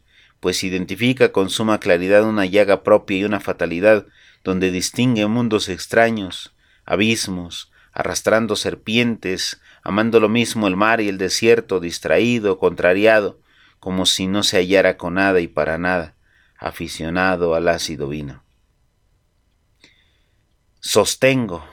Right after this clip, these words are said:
y mantengo la sospecha de que los poetas posteriores a Baudelaire, en gran medida retomando sus poesías en prosa y sus panegíricos sobre el vino y el hachís, entendieron y defendieron la modernidad de la poesía en la abolición de la forma en la expresión,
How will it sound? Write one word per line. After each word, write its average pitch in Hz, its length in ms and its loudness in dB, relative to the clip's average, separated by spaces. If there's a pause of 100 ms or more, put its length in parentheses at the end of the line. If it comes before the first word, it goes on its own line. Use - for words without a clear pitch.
(240)
y 104 100 -8
mantengo 123 540 2
la 123 140 4
sospecha 123 540 0
de 123 120 0
que 110 140 0
los 92 160 -2
poetas 113 420 4
posteriores 101 720 0
a 98 60 2
Baudelaire, 120 560 4 (420)
en 92 160 -4
gran 107 260 2
medida 120 480 2
retomando 95 560 -2
sus - 240 -8
poesías 85 560 0
en 120 160 0
prosa 120 440 2 (420)
y 85 120 -6
sus 87 200 -2
panegíricos 92 800 -2
sobre 82 240 -2
el 85 80 -2
vino 104 260 -2
y 98 120 0
el 101 100 2
hachís, 131 480 -2 (500)
entendieron 110 800 2
y 151 80 0
defendieron 131 640 2
la 127 80 2
modernidad 120 640 2
de 123 100 6
la 120 140 2
poesía 127 540 0
en 92 200 -2
la 90 120 6
abolición 90 680 0
de 110 80 2
la 87 100 2
forma 98 360 0
en 87 80 -4
la 85 40 0
expresión, 101 680 -6